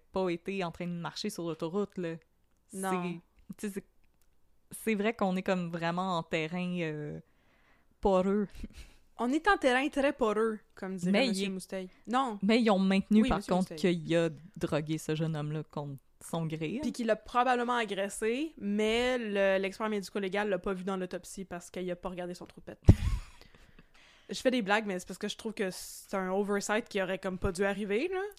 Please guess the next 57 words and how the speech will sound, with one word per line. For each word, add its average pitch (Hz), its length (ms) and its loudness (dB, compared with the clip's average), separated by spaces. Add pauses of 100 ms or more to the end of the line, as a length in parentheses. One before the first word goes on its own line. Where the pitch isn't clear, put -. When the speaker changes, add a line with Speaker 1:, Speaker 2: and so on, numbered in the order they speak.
(140)
Speaker 1:
Ouais, 180 300 4
ben 170 200 2
justement, 208 380 4
s'il - 220 0
y - 20 6
a 202 40 2
des 208 160 4
gens 202 200 4
qui 170 280 -6
s'y - 260 -8 (100)
connaissent 175 400 2
dans 156 140 -4
ces 175 160 -4
notions-là, 165 600 -2 (140)
comme, - 240 -6 (260)
est-ce - 160 -8
que 214 160 2 (600)
il 185 100 -2
aurait 160 220 -4 (220)
dû 185 180 0
y 175 140 -2
avoir 180 320 0
une 214 140 6
autopsie 190 380 -4
en 202 80 0
ce - 80 -10
sens-là, - 240 -6
mais 240 120 2
il - 20 -
me 175 120 -2
semble 202 180 -6 (480)
Speaker 2:
Mais 233 100 -2
je - 60 4
pense 453 240 6
que 359 80 6
Speaker 1:
Ou - 80 6
Speaker 2:
oui, 339 100 10 (240)
j'ai, 254 220 0
j'ai 254 120 4
l'impression 320 400 2
que - 80 -8
tu - 60 -4
devrais 247 220 6
regarder 240 340 4
tout, 403 140 0 (100)
mais 240 80 -2
c'est 240 140 -2
pas 349 80 4
la 415 80 4
première 285 200 4
fois 311 120 4
que 294 40 0
j'entends 240 240 2
des 208 200 -2
histoires 220 260 0
comme 202 160 -4
ça. 233 320 0